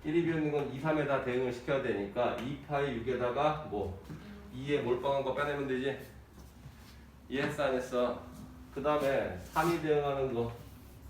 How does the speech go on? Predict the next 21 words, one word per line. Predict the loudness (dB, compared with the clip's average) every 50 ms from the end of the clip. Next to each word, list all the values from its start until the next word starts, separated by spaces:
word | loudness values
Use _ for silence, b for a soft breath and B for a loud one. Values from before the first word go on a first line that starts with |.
| -16 -16 -16 -16 -16 -18 -18 -18 -18 -18 -18 -18 -18 -18 -12 -8
똑같아. | -8 -6 -2 -2 -2 -2 2 2 2 2 2 0 -6 -10 -12 -14 -14 -14 -14 -14 -14 -16 -16 -10 -10
곱하기 | -10 -6 -2 0 0 0 0 -2 -4 -2 0 0
이야. | 2 4 4 4 2 2 -4 -8 -10 -14 -16 -18 -18 -18 -18 -18 -18 -18 -18 -18 -18 -18 -18 -18 -18 -18 -18 -18 -18 -16 -6 0
맞지? | 0 0 2 2 0 0 0 0 -4 -8 -14 -16 -16 -16 -18 -18 -18 -18 -16 -16 -16 -14 -4 0
맞지? | 0 0 0 2 0 0 -2 -2 -6 -12 -16 -16 -16 -16 -16 -16 -16 -16 -16 -16 -16 -16 -16 -16 -16 -16 -14 -6
이게 | -6 -4 0 0 2
뭔 | 4 4 2 2 2
거야, | 2 2 4 4 2 2
이게? | 0 0 -2 -2 -4 -6 -8 -14 -14 -14 -14 -16 -16 -16 -12 -6
이게 | -4 -2 2 4 4 4 4 0 -4 -6 -8 -8 -10 -14 -16 -16 -18 -18 -18 -18 -14
치역이 | -12 -6 -4 0 2 2 2 2 2 0 0 2 2 0 0 -2 -6 -10 -14 -16 -16 -16 -16 -16 -14 -10
두 | -6 -6 -4
개짜리 | 0 0 -2 0 2 0 0 0 0 0
빼내고 | 0 0 2 2 2 2 2 0
있는 | 0 0 2 0
거지, | 0 0 0 2
내가 | 2 2 2 2
지금. | 2 0 -2 -4 -2 -2 -4 -4 -6 -10 -14 -16 -16 -16 -16 -16 -16 -12 -6 -4 -4 -4 -4 -10 -14 -14 -6
이해해, | -4 -2 0 2 2 4
안 | 4 4 4
해? | 4 4 2 2 0